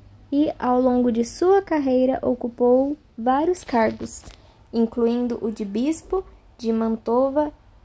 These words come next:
e cardeal patriarca de Veneza. Durante seu papado, de mil novecentos e três a mil novecentos e quatorze, Pio décimo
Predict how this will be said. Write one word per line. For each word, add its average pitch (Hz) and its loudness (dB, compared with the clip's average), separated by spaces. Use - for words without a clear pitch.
e 247 -10
cardeal 254 0
patriarca 285 -2
de 240 -8
Veneza. 202 -2
Durante 220 -2
seu 226 -2
papado, 226 -4
de 214 -6
mil 302 0
novecentos 254 -2
e 233 -4
três 208 -2
a 214 -2
mil 233 0
novecentos 233 -6
e 220 -4
quatorze, 240 0
Pio 349 0
décimo 269 0